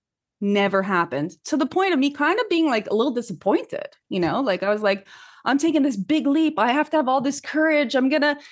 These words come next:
you know, do this thing I've been afraid of my whole life." And then everyone's like, "Yeah, all right."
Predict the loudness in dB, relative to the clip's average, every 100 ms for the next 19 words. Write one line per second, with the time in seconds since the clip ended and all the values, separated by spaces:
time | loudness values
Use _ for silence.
0 | -8 0 0 0 0 0 0 0 2 2
1 | 0 0 0 0 0 0 2 2 0 0
2 | 0 -2 0 -2 -2 -2 0 -2 -2 -2
3 | 2 0 -2